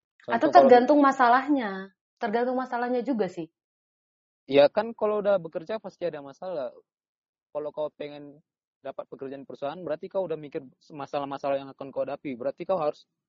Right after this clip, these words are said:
Speaker 1: ya istilahnya tahan banting ya kan?
Speaker 2: Hmm, iya, iya.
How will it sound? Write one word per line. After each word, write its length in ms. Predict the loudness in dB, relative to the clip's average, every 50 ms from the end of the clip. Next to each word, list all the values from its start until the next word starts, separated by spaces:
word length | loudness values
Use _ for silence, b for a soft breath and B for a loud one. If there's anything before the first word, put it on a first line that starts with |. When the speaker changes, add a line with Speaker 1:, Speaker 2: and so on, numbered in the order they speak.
| _ _ _ _ _ _ _ _
Speaker 1:
ya 140 | -14 -12 -12
istilahnya 260 | -10 -10 -10 -10 -8
tahan 220 | -8 -8 -6 -6
banting 420 | -8 -8 -10 -10 -10 -10 -10 -8 -6
ya 140 | -6 -6 -6
kan? 240 | -8 -10 -12 -14 -18 _ _ _ _ -12
Speaker 2:
Hmm, 320 | -10 -8 -6 -6 -6 -6
iya, 240 | -4 -4 -4 -4 -6
iya. 220 | -8 -10 -12 -14